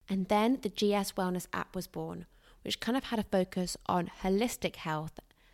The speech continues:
recipes, nutrition, meditation, and more. This incredible app was aimed kind of at corporate companies, and it has now evolved into Avra Wellness.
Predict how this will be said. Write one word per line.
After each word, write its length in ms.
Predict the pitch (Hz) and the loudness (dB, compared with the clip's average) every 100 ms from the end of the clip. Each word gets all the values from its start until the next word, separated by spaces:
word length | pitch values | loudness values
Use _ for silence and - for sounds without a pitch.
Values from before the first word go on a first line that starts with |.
| _ - - | _ -12 2
recipes, 600 | 202 220 - 202 190 - | 2 2 0 2 2 0
nutrition, 680 | 196 185 - 175 - 170 175 - | -2 -2 0 -4 -4 -4 -6 -4
meditation, 840 | 185 202 202 196 - 170 - 165 | 0 0 0 -2 -6 -8 -6 -8
and 200 | - 165 | -8 -6
more. 360 | 170 170 156 170 - - | -6 -6 -6 -12 -18 -2
This 180 | 240 220 | -2 0
incredible 540 | 233 202 247 254 247 - | 0 2 2 2 0 0
app 240 | 190 - | 0 0
was 140 | 185 - | -4 -2
aimed 260 | 180 180 175 | 0 2 0
kind 120 | 185 | -2
of 60 | 160 | -2
at 160 | 139 - | -2 -2
corporate 460 | 170 320 - - | 0 0 0 -4
companies, 720 | - 185 165 165 151 175 - - - - - - | 0 0 2 -2 -4 -8 -12 -18 -20 -20 -12 -2
and 180 | 185 | 0
it 80 | 190 | 0
has 140 | 180 196 | 0 0
now 280 | 202 208 - | 2 0 -4
evolved 560 | 196 180 170 170 - - | -2 0 0 -2 -8 -8
into 380 | 196 180 - - - | -2 -2 -2 -10 0
Avra 380 | 185 196 202 185 | 4 6 4 2
Wellness. 640 | 170 165 165 170 - - | 0 -2 -4 -6 -8 -16